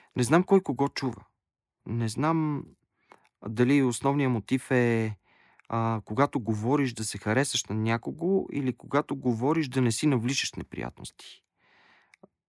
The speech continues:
Още разсъждавам на този въпрос. И на това, а, как, а, се, а, държат хората, които имат, а,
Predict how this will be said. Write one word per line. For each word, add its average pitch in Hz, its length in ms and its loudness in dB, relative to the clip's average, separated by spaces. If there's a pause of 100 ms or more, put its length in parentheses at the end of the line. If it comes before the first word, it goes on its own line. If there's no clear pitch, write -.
(160)
Още 185 260 6
разсъждавам 131 480 4
на 95 80 0
този 78 320 -6
въпрос. - 560 -12 (680)
И - 100 0
на 127 120 6
това, 139 600 6 (400)
а, 120 340 0 (120)
как, - 340 0
а, 127 480 2
се, 120 480 0 (920)
а, 117 200 0
държат 113 440 -2
хората, 151 720 2
които 131 640 -4 (360)
имат, 135 440 -6
а, - 220 -6